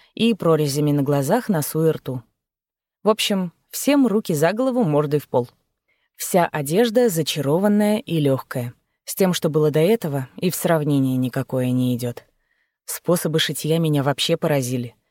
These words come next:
Сначала шьется вручную только один комплект в нескольких размерах — а потом магичка копирует столько, сколько нужно. Очень интересно. Утро шло в полной суматохе,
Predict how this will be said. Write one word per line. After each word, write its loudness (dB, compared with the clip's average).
Сначала 0
шьется -2
вручную 0
только -2
один 2
комплект -4
в -2
нескольких 0
размерах — -2
а 0
потом 0
магичка 0
копирует -2
столько, 0
сколько -2
нужно. -2
Очень -4
интересно. -6
Утро 2
шло 2
в -6
полной 2
суматохе, -4